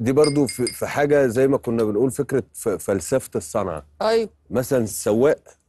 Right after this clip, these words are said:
Speaker 2: آه.
Speaker 1: أي سواق ميكروباص هتلاقيه بي-، بي-، أو حد بير-، بي-، أو سواق تاكسي أو حد بيشرب شاي وهو سايق،
Speaker 2: آه.
Speaker 1: دي بتبقى ماسكة كوباية الشاي.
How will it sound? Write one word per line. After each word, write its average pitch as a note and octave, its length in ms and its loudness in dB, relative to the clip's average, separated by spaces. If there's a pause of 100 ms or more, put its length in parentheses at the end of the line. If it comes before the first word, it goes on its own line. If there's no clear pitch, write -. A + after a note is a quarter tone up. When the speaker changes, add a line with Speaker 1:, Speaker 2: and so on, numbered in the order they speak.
Speaker 2:
آه. G3+ 80 0
Speaker 1:
أي B2 140 2
سواق A#2+ 220 2
ميكروباص B2 440 -2
هتلاقيه A2+ 280 0
بي-، F#2+ 520 -2
بي-، F#2+ 420 0
أو F2+ 300 -2
حد A#2 320 -2
بير-، A2 300 0
بي-، F2 280 -6
أو F#2 100 -4
سواق A2 200 0
تاكسي A#2 400 -4
أو F2 100 -2
حد A2 260 -4
بيشرب A2 380 -2
شاي B2 220 -2
وهو A#2 320 2
سايق، C3 340 -2 (180)
Speaker 2:
آه. G3 320 2 (200)
Speaker 1:
دي A#2+ 80 -2
بتبقى G#2+ 340 -4
ماسكة G#2 440 -4
كوباية E2 300 -4
الشاي. C2+ 380 -10